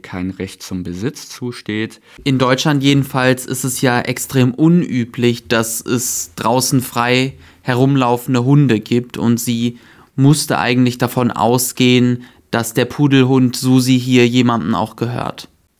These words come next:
Speaker 1: Genau, also selbst wenn sie es nicht wusste, dann hätte sie zumindest, äh, wissen müssen, dass dieser Hund, äh, irgendeinen Eigentümer hat und, äh, sie,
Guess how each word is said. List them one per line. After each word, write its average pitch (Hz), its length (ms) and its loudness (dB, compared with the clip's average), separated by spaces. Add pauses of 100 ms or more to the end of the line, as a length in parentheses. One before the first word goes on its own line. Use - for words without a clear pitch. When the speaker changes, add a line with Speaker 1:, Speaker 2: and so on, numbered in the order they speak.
(120)
Speaker 1:
Genau, 107 380 0
also 107 500 0
selbst 110 460 -4
wenn 110 160 2
sie 104 120 -2
es 101 120 -6
nicht 104 260 -8
wusste, 127 360 0
dann 104 160 0
hätte 107 240 -4
sie 98 240 -6
zumindest, 113 1200 -2
äh, 92 480 -6 (340)
wissen 98 520 0
müssen, 123 640 0
dass 104 200 -2
dieser 92 360 -6
Hund, 123 500 -2
äh, 98 360 -2
irgendeinen 104 720 0
Eigentümer 131 720 -2
hat - 340 -6
und, 92 540 -4
äh, 95 280 -6
sie, 101 400 -4